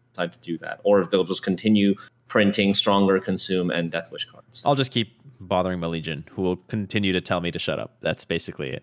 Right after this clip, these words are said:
Speaker 2: It's like, "Why did you do it? Is it because of V or Vi?" And he's like, "No, that's not why." It's like, "You liar, you liar, you
Speaker 1: <laughs>
Speaker 2: lied to me."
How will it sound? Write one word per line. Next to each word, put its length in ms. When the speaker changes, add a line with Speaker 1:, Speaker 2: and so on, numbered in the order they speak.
Speaker 2:
It's 120
like, 120
"Why 360
did 180
you 100
do 260
it? 100
Is 120
it 60
because 340
of 100
V 420
or 100
Vi?" 320
And 220
he's 140
like, 140
"No, 240
that's 180
not 140
why." 280
It's 80
like, 120
"You 120
liar, 560
you 200
liar, 540
you 160
Speaker 1:
<laughs> 200
Speaker 2:
lied 280
to 140
me." 320